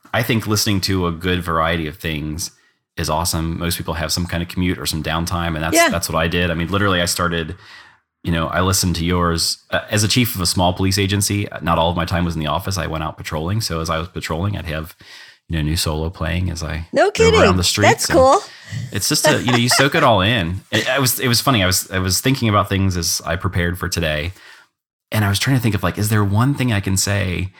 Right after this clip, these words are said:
Speaker 1: that I got from this podcast or any podcast? And it's, I think because I just made such a habit of listening and just learning and trying to learn, it, it's all kind of mixed together as to where I learned it. I just know
Speaker 2: Mm-hmm.
Speaker 1: that it's,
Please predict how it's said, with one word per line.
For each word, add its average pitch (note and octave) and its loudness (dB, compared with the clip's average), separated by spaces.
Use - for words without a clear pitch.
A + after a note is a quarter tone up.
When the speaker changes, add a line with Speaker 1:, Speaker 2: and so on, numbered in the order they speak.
Speaker 1:
that E2+ 0
I E2 0
got F#2 4
from E2 -4
this D#2+ -4
podcast F#2 -4
or - 0
any B2+ 2
podcast? D#2 -4
And F#2+ 0
it's, F#2 -2
I A2+ -2
think E3+ 0
because A2 0
I F#2+ 2
just F2+ 0
made G2 2
such - -2
a E2+ 0
habit F2 -2
of D#2+ -4
listening A2 0
and E2 -4
just F2 -4
learning F2+ 2
and - -4
trying E2+ -2
to D#2+ -4
learn, F#2 0
it, - -6
it's F#2+ 0
all A#2+ 4
kind G2+ 2
of F2 -2
mixed G2 2
together F#2 2
as F2 -2
to E2+ -2
where E2 0
I E2 0
learned E2 0
it. A2 0
I F2+ 0
just F#2+ 0
know G#2+ 6
Speaker 2:
Mm-hmm. F#2 6
Speaker 1:
that E2+ 0
it's, - -2